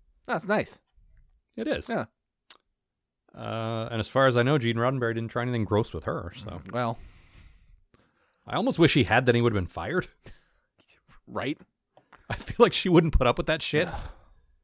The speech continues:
Speaker 1: Gene Roddenberry, real fucking gross.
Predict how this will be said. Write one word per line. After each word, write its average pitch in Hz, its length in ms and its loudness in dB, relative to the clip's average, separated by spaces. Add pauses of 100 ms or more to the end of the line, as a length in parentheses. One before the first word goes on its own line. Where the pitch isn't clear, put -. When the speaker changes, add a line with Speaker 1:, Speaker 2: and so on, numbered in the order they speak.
(1500)
Speaker 1:
Gene 180 200 6
Roddenberry, 110 600 6 (300)
real 123 240 4
fucking 120 340 0
gross. 104 400 0